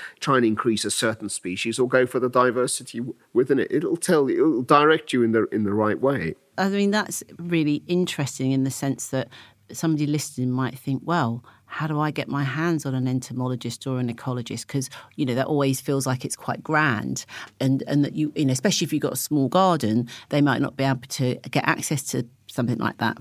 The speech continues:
Speaker 2: Fergus. Where would we start as in a, as in a basic perspective? 'Cause you're right, in the wider, bigger spaces, and those of us that work professionally, it, it isn't enough just to say, "I've put up a tree, tick."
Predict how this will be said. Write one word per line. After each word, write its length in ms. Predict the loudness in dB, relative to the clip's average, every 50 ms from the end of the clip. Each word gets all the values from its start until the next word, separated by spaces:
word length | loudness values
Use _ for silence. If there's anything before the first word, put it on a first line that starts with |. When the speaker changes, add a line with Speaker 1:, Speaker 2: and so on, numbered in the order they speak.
| -12 -14 -8
Speaker 2:
Fergus. 420 | -2 -2 -2 0 0 -2 -4 -4 -4 -6 0
Where 180 | 2 4 4 4
would 120 | 4 2
we 100 | 2 2
start 420 | 0 0 2 4 4 4 4 4
as 120 | 2 0 0
in 180 | 0 2 2
a, 40 | 2
as 180 | 2 0 -2 -4
in 180 | -2 0 0
a 60 | 0 0
basic 460 | 2 2 0 2 0 -2 -4 -6 -8 -8 _ _ -20 _ _ -20 -8 _
perspective? 500 | -6 -6 -2 -4 -4 -6 -4 -6 -2 -2
'Cause 140 | 0 2
you're 160 | 2 2 2 4
right, 300 | 4 6 6 6 4 2
in 120 | 2 2
the 80 | 2 2
wider, 420 | 2 0 2 2 4 2 2 0 -2 -2 -6 -4
bigger 200 | -4 -2 -2 -2
spaces, 760 | -4 0 0 2 2 2 2 0 -2 -2 0 0 -2 -2 -4 -8 -14 -16 -16 -16 -10 -4
and 200 | 0 2 4 4
those 200 | 4 2 0 0
of 100 | -2 -2
us 160 | -4 -2 -2
that 220 | -4 -4 -4 -2
work 300 | -2 0 0 0 0 -2
professionally, 840 | -8 -6 -4 -2 -2 -2 -2 -2 0 0 2 2 2 2 0 0 -2
it, 100 | -4 -4
it 120 | -4 -6 -4
isn't 280 | -4 -2 0 0 0 0
enough 340 | 2 2 2 2 0 -2 -4
just 220 | -4 -6 -4 -4
to 80 | -4 -4
say, 240 | -2 0 0 0
"I've 220 | 2 0 -2 -4 -2
put 120 | -4 -4
up 160 | -4 -4 -6
a 20 | -6
tree, 340 | -8 -4 -2 0 0 0 -2
tick." 480 | -2 -2 0 0 0 -2 -6 -10 -20